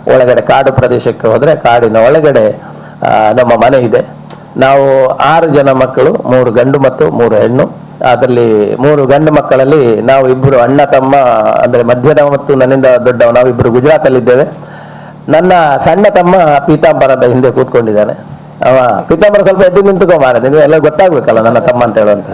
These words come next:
ಆ, ಅವನು ಇಲ್ಲಿ ಊರಲ್ಲಿದ್ದಾನೆ, ಅರ್ಥ ಆಯ್ತಲ್ಲ, ಒಬ್ಬನು ಊರಿನಲ್ಲಿ ಬೇಕಲ್ವ, ಊರ ಸಂರಕ್ಷಣೆ ಆಗ್ಬೇಕಲ್ವ. ಹಾಗೆ ಅವ ಇಲ್ಲಿದ್ದಾನೆ, ನಾವು ಅಲ್ಲಿದ್ದೇವೆ. ಹಾಗಾಗಿ, ಆ, ನಾವು ಅಲ್ಲಿ, ಆ, ಬೆಳೆದದ್ದು ಊರು ಇದೆ ತುಳುನಾಡು. ನಾ-, ಅದಕ್ಕೆ ನಾನು ಯಾವಾಗಲೂ ಹೇಳುದುಂಟು,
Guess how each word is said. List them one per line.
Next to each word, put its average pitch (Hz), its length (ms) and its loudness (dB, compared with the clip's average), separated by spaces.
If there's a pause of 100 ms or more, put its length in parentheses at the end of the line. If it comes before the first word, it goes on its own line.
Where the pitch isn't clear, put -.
(760)
ಆ, - 20 0 (720)
ಅವನು 190 160 2
ಇಲ್ಲಿ 190 340 2
ಊರಲ್ಲಿದ್ದಾನೆ, 110 520 0 (580)
ಅರ್ಥ 110 160 -4
ಆಯ್ತಲ್ಲ, 110 220 0
ಒಬ್ಬನು 151 280 2
ಊರಿನಲ್ಲಿ 175 380 2
ಬೇಕಲ್ವ, 156 380 0
ಊರ 127 300 2
ಸಂರಕ್ಷಣೆ 131 540 0
ಆಗ್ಬೇಕಲ್ವ. 98 560 -4 (600)
ಹಾಗೆ 147 180 2
ಅವ 139 100 2
ಇಲ್ಲಿದ್ದಾನೆ, 151 500 2
ನಾವು 127 240 2
ಅಲ್ಲಿದ್ದೇವೆ. 101 460 -4 (280)
ಹಾಗಾಗಿ, 160 580 2
ಆ, 117 500 2 (540)
ನಾವು 208 260 4
ಅಲ್ಲಿ, 208 480 2 (100)
ಆ, 151 160 4 (840)
ಬೆಳೆದದ್ದು 202 500 2
ಊರು 147 320 0
ಇದೆ 135 300 0
ತುಳುನಾಡು. 117 720 0 (160)
ನಾ-, 117 200 2
ಅದಕ್ಕೆ 117 220 -2
ನಾನು 123 240 2
ಯಾವಾಗಲೂ 123 440 2
ಹೇಳುದುಂಟು, 117 560 -2